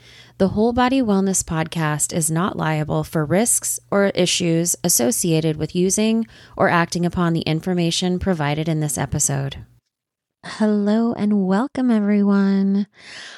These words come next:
On today's episode, we are going to talk about something that I've been seeing and hearing a lot about on social media lately. I'm not sure why. <laughs> This topic has been around for a really long time,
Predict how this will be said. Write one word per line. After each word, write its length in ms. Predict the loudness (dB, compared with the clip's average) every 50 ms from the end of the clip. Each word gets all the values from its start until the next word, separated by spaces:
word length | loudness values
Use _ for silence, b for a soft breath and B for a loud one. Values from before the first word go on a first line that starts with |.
| B B B
On 120 | 0 0
today's 380 | 2 2 0 2 2 0 0 0
episode, 540 | 0 -2 -2 -2 0 2 2 2 2 2
we 140 | 2 2 2
are 80 | 2 2
going 180 | 2 0 0 0
to 80 | 0
talk 240 | 0 0 -2 -2 -2
about 220 | -2 -4 -4 -2 0
something 560 | 0 0 2 2 2 2 2 2 2 0 B B B B B B B B
that 80 | -2
I've 160 | 0 0 0
been 160 | 0 0 0 0
seeing 480 | 0 0 0 0 0 2 2 0 0
and 80 | 0 0
hearing 640 | -2 0 0 0 2 2 2 2 2 0 -2 -2 -4 _ -2
a 100 | 0 0
lot 380 | 0 0 0 0 0 -2 -2 -2
about 320 | -2 0 0 0 0 0
on 120 | 0 -2 -2
social 340 | 0 0 -2 -2 0 0 0
media 320 | 2 2 2 2 2 2
lately. 520 | 2 2 0 0 2 2 2 2 0 -2 -4 -4
I'm 100 | -4 -2
not 220 | -2 -2 -4 -4
sure 180 | -2 0 0 2
why. 460 | 2 2 2 2 4 2 2 0 -2 -4
<laughs> 180 | -4 -4 -4 _ -16 -16 _ -10 -12 -12 B B B B B B B B B B
This 200 | 0 0 0 2
topic 460 | 2 2 2 2 2 2 0 2 0
has 160 | -2 -2 0
been 160 | 2 2 2 2
around 580 | 2 2 2 2 4 4 4 2 2 0 -2
for 140 | -4 -4 -2
a 60 | -2
really 420 | 0 0 0 2 2 2 2 2 2
long 220 | 2 2 2 0
time, 560 | 0 0 0 2 2 4 4 4 2 2 0